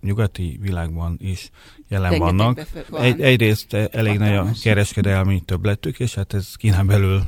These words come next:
Speaker 1: halmozódik fel valutatartalék formájában, az a világon az egyik legnagyobb, talán a legnagyobb. Másrészt pedig, ami még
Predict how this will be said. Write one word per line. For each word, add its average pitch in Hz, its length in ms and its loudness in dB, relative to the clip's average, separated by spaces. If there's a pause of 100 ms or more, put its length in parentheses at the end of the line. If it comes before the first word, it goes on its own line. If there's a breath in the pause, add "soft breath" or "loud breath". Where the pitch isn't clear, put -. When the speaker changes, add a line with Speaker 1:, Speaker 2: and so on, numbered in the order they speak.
(140)
Speaker 1:
halmozódik 92 600 2
fel 95 380 -2 (360 loud breath)
valutatartalék 101 760 -2
formájában, 117 800 0
az 85 120 -2
a 90 200 -2 (200)
világon 85 360 -2
az 85 100 -4
egyik 85 320 -8
legnagyobb, 92 420 -6
talán 85 260 -4
a 76 160 -4
legnagyobb. 107 480 -2 (400 loud breath)
Másrészt 117 520 0
pedig, 117 560 -2 (320 loud breath)
ami 107 280 2
még 104 380 2